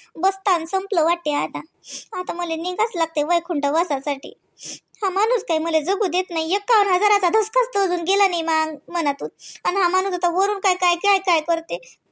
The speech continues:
युवायले कपडे, इनीले कपडे, हा, माय जेठानीले साडी, त्या पोरीले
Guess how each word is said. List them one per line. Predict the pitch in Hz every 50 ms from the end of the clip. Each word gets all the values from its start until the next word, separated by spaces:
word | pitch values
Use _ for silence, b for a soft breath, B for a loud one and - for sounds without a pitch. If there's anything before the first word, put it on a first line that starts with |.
| _ _ -
युवायले | 339 403 427 427 415 381 339 330
कपडे, | 320 392 381 392 381 359
इनीले | 349 339 339 370 392 415 415 392 330 339 339
कपडे, | 392 392 381 392 370 370 349 330 330 330 B B B B -
हा, | 381 415 453 403
माय | 339 311 302 277
जेठानीले | 254 262 330 - 508 508 453 349 320 339
साडी, | 349 392 392 392 381 392 381 349 339
त्या | 349 330
पोरीले | - - 415 427 403 392 339 339